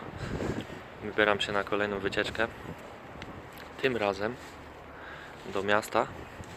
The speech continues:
w którym prężnie rozwija się przemysł handlowy i technologii informacyjnych. Miasto, które mówią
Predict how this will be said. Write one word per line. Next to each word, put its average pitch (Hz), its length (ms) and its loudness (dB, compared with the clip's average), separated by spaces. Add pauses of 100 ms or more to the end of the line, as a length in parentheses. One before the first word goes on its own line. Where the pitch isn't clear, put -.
(920)
w - 60 -12
którym 98 340 0
prężnie 107 680 4 (180)
rozwija 101 420 0
się 95 260 -2 (1300)
przemysł 101 440 2 (3500)
handlowy 104 540 2 (460)
i - 80 -8
technologii 101 600 0
informacyjnych. 92 760 -2 (1700)
Miasto, 107 520 6
które 101 300 4
mówią 104 400 2